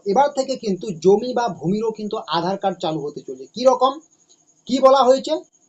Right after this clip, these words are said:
কেন্দ্রীয় অর্থমন্ত্রী নির্মলা সীতারামনের পক্ষ থেকে কিন্তু এই তথ্যটা উঠে এসেছে। তিনি কিন্তু লোকসভার বাজেটে স্পষ্ট বলেছেন,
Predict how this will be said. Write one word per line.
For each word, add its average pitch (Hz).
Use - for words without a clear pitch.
কেন্দ্রীয় 262
অর্থমন্ত্রী 247
নির্মলা 277
সীতারামনের 277
পক্ষ 226
থেকে 254
কিন্তু 240
এই 233
তথ্যটা 202
উঠে 180
এসেছে। 170
তিনি 254
কিন্তু 285
লোকসভার 233
বাজেটে 208
স্পষ্ট -
বলেছেন, 208